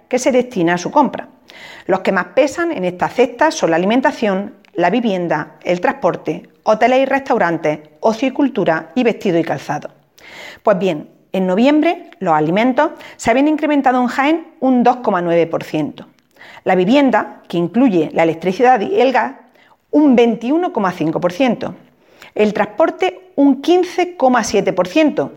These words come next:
también arrastrado por el incremento experimentado por los combustibles. Los hoteles y restaurantes, un tres coma uno por ciento.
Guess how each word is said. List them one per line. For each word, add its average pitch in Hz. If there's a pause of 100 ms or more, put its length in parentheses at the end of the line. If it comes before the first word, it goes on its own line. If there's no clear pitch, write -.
también 170
arrastrado 208
por 190
el 170
incremento 175
experimentado 196
por 175
los 160
combustibles. 185 (560)
Los 214
hoteles 269
y 269
restaurantes, 269
un 226
tres 302
coma 220
uno 190
por 160
ciento. 143